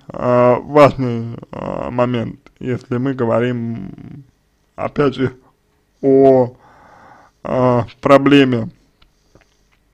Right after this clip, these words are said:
ваших взаимодействий с отцом, потому что, ну, я просто не верю в то, что это вот, э, знаете, как, э, это, ну, получилось,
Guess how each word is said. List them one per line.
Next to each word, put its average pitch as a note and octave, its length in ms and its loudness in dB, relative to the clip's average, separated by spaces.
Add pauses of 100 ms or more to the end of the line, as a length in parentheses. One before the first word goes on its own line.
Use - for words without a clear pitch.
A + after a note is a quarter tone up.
(140)
ваших B2+ 340 2
взаимодействий A#2+ 680 -2
с C#3+ 60 -8
отцом, F3+ 260 -4
потому F3+ 280 -4
что, G#3 100 -14
ну, B3+ 160 -6
я A#3 160 0
просто G3+ 380 -2
не F3 120 -4
верю F#3 240 -2
в A#2+ 60 -12
то, D#3 180 -2
что C3 720 -2 (640)
это C#3+ 360 -2
вот, B2 260 -4 (320)
э, - 480 -6
знаете, B2+ 320 -6
как, - 380 -10 (200)
э, - 580 -10
это, - 960 -4 (460)
ну, C3 360 -6 (340)
получилось, D3+ 800 2